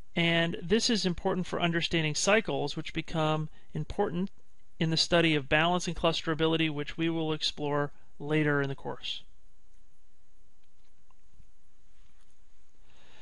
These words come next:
There are several ways in which a network can be represented.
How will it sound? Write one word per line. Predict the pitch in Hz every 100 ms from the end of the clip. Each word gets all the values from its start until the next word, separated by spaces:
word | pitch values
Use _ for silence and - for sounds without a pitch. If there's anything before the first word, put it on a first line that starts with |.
| - - - - - -
There | 202
are | 190
several | 247 277 320
ways | 196 190 190 170
in | 165
which | 165 -
a | 151
network | 160 160 151
can | 160
be | 143
represented. | 143 139 143 139 131 131